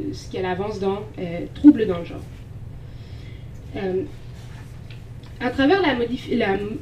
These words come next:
mobilisation, pardon, du concept de performativité, euh, Butler part du principe que le genre n'est pas,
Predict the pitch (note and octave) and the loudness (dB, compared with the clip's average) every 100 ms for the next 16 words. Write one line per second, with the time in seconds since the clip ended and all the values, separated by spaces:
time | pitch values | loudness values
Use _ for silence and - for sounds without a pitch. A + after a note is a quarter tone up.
0 | A3 A#3+ C4 A#3 A3+ F4 F#4 A#3+ C4 G#3 | -4 2 2 2 0 0 0 2 2 0
1 | - C#4 C4 D4+ D4 A#3 F#3+ F#3 F#3 G3 | 4 6 8 6 6 2 0 0 -4 -6
2 | F3+ F3 F3+ F#3+ E4 G#4+ - - - - | -8 -8 -8 -4 0 0 0 -10 -8 -4
3 | G3+ G3 D4+ D#4+ E4 D4+ A#3+ G3+ G3+ - | 4 10 10 10 6 6 2 -2 -4 -4
4 | G3 E4+ - A3 G3 G#3 D4+ D4+ A3+ B3+ | -2 -2 0 0 0 2 4 4 2 0
5 | C4 | 0